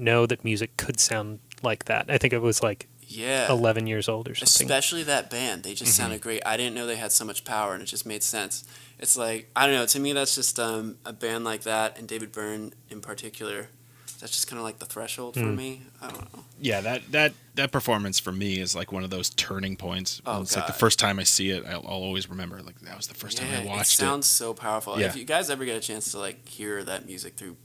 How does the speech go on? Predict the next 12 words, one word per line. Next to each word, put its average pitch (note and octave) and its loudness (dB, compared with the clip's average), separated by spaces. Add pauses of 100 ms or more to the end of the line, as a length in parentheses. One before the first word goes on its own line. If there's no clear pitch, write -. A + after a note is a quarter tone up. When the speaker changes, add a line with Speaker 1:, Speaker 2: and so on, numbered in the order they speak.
(140)
Speaker 2:
big F2+ -10
speakers E2 -6
like D#2+ -14
that, - -14 (580)
ooh. - -16 (1200)
Speaker 1:
Yeah, C3+ 8
do, C3+ 4
do C#3 4
they C#3+ 10
do D#3+ 4
that D#3+ 6
often? E3 2